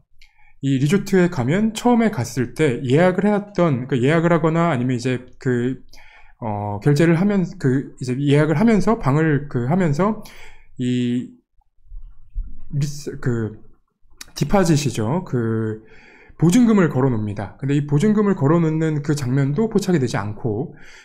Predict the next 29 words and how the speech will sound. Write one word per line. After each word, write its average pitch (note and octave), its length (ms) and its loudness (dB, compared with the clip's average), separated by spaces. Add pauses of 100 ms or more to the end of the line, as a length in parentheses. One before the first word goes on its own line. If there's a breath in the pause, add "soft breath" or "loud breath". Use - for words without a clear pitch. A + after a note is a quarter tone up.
그리고 C3+ 500 2
들어갈 F3+ 280 4
땐 F#3 120 2
당연히 E3+ 320 0
결제를 F#3 460 2
하지 D#3 140 2
않으니까 A2+ 640 -2 (420 loud breath)
이 D3 160 0
결제를 F#3 1080 4 (300)
당연히 F3+ 280 2
뭐 D3 160 2
예약을 F3 380 4
누가 C#3 240 4
했는지 C3 600 2
뭐 C3 300 0
결제를 C3+ 360 2
누가 C#3 200 2
했는지 C3+ 560 2 (260 loud breath)
사실 E3 220 0
뭐 C#3 160 2
알 B2 160 4
수가 F3+ 260 2
없는 F3 360 4
그런 D3 180 4
상황 D3 180 2
아닙니까? G#2+ 560 -6
그래서 C3+ 560 0 (1160 loud breath)
처음에 A3+ 300 4
들어가자마자, F3 920 2